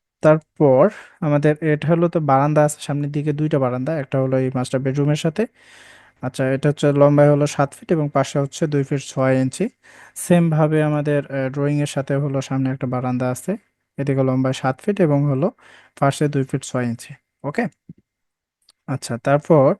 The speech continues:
আমাদের করো-, কমন বাথরুমটি দেখি। কমন বাথরুমটি হচ্ছে এদিকে তিন ফিট আট ইঞ্চি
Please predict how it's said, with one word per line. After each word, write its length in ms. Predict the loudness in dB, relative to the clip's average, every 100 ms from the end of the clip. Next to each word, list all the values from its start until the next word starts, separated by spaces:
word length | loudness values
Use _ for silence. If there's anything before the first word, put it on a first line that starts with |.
| -8 -20 -8
আমাদের 240 | -4 0 0
করো-, 500 | 0 0 2 -2 -4
কমন 360 | -2 0 2
বাথরুমটি 400 | 0 0 -6 -4
দেখি। 300 | -4 -4 -6 -8 _ -6
কমন 440 | -2 -2 -2 -4
বাথরুমটি 760 | -6 -8 _ _ -4 -4 -4 -6
হচ্ছে 600 | -8 -10 -6 -4 -2 -2
এদিকে 320 | -4 -8 -8
তিন 320 | -4 -2 -2
ফিট 360 | -2 -2 -2 -2
আট 220 | -4 0 2
ইঞ্চি 380 | 0 -2 -8